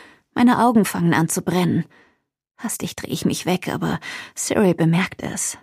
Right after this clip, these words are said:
„Lydia“, wispert er und greift sanft nach meiner Hand. Ich entziehe sie ihm und verlasse ohne ein weiteres Wort den Raum. Die Jungs sollen nicht sehen, wie ich weine.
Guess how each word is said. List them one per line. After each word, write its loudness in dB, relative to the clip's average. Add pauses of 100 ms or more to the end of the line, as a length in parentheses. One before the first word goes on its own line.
(1200)
„Lydia“, -2 (600)
wispert -2
er 2
und 4
greift -6
sanft -2
nach -4
meiner 2
Hand. -4 (1000)
Ich -6
entziehe 0
sie 0
ihm 4
und 0
verlasse 0
ohne 6
ein 2
weiteres -2
Wort -2
den 0
Raum. -2 (1000)
Die 2
Jungs 4
sollen 2
nicht 0
sehen, 4
wie 0
ich -4
weine. 0